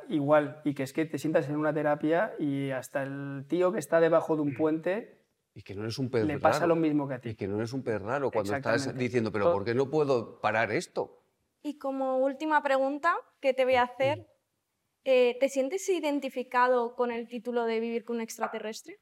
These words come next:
Speaker 3: o con un extraterrestre?
Speaker 1: Totalmente. Totalmente. O sea, yo,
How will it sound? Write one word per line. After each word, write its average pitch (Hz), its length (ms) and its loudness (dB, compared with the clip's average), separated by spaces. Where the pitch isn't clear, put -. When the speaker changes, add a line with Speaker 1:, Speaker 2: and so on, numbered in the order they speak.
Speaker 3:
o 233 140 -8
con 226 140 -8
un 220 80 -6
extraterrestre? 220 720 -10
Speaker 1:
Totalmente. 135 680 2
Totalmente. 131 760 -6
O - 40 -20
sea, 151 140 0
yo, 139 720 0